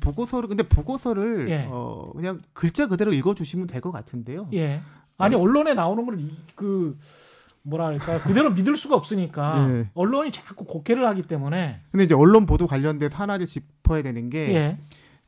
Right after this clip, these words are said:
Speaker 1: 저희가 점검 항목이라고 이미 보고서 공개돼 있으니까 점검
Speaker 2: 음.
Speaker 1: 항목들이 저-, 이미 공개돼 있는데 그 점검 항목과 다른 항목을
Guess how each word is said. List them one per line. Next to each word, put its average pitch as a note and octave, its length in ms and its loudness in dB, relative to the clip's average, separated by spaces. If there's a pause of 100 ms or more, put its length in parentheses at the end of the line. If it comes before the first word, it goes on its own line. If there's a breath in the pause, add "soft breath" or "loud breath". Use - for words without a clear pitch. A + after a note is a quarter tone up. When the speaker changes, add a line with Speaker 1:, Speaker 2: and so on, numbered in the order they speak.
(300)
Speaker 1:
저희가 D#3 300 2
점검 E3+ 420 2
항목이라고 F#3+ 640 -2
이미 G3 240 6
보고서 D#3+ 280 6
공개돼 C#3 280 0
있으니까 B2+ 400 -6
점검 D#3+ 300 0
Speaker 2:
음. D3 40 0
Speaker 1:
항목들이 C4+ 500 0
저-, C#3 280 -8
이미 E3 260 0
공개돼 D3 340 -2
있는데 C3 460 -4 (420 soft breath)
그 A3 280 2
점검 C#3 320 -2
항목과 G3 500 -4
다른 F#3+ 420 0
항목을 G3+ 680 -2